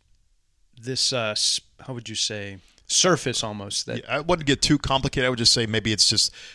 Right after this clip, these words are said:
Speaker 2: you'll get a number with a cross product if your two vectors are perpendicularly
Speaker 1: Thank
Speaker 2: to each
Speaker 1: you.
Speaker 2: other. If
Speaker 1: There
Speaker 2: they're
Speaker 1: you go.
Speaker 2: parallel, then you get zero.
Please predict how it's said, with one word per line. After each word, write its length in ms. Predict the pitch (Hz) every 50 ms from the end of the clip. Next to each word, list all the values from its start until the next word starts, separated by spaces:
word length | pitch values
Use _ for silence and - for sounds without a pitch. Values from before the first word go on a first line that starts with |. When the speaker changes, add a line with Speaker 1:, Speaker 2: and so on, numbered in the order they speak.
| - - _ _ -
Speaker 2:
you'll 120 | 123 131
get 160 | 127 - 160 156
a 40 |
number 400 | 135 131 131 139 147 135 131 123
with 200 | 120 113 117 107 123
a 60 | 107
cross 320 | - - - 127 117 113 -
product 420 | - - 107 98 95 95 - - -
if 280 | - 120 107 - - -
your 120 | 107 101 98
two 260 | - - 151 135 113
vectors 400 | 98 107 104 101 - 120 104 95 101
are 60 | 90
perpendicularly 720 | - - 104 92 - 87 92 90 - 95 87 85 85 87
Speaker 1:
Thank 180 | 82 113 113 107
Speaker 2:
to 60 | - 107
each 80 | 104 95
Speaker 1:
you. 40 |
Speaker 2:
other. 140 | 85 78 76 73
If 60 | -
Speaker 1:
There 80 | 104 110
Speaker 2:
they're 100 | 135 117
Speaker 1:
you 60 | 107
go. 40 | 131
Speaker 2:
parallel, 300 | 147 151 143 143 135 135 123
then 80 | 117
you 60 | 110
get 120 | 107 98 -
zero. 320 | - 92 87 80 73 71